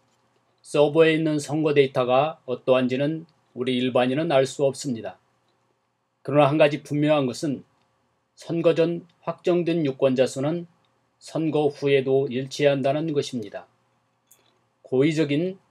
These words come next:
데이터 변경 없이는 확정된 유권자 수가 변경될 수 없기 때문입니다.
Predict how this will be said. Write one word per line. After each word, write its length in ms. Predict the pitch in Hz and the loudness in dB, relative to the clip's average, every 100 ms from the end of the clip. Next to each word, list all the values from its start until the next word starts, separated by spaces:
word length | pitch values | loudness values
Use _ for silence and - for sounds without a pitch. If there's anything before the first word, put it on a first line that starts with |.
| - | -2
데이터 460 | 139 139 139 135 | 0 2 2 2
변경 400 | 135 131 131 139 | 0 -2 2 0
없이는 480 | 127 - 135 165 170 _ _ _ | 0 -4 -4 -4 -8 _ _ _
확정된 640 | - 151 - 165 160 151 143 | -8 -6 -2 -2 -2 -2 -2
유권자 400 | 131 135 127 127 | -2 0 0 0
수가 400 | - 131 131 131 | -2 -2 -2 -4
변경될 640 | 123 131 135 135 127 123 | -6 -4 -2 -2 -2 -4
수 320 | - 151 151 | -6 -6 -4
없기 420 | 117 - 139 131 131 | -4 -6 -8 -8 -6
때문입니다. 640 | 147 139 107 98 95 87 | -6 -4 -6 -10 -16 -20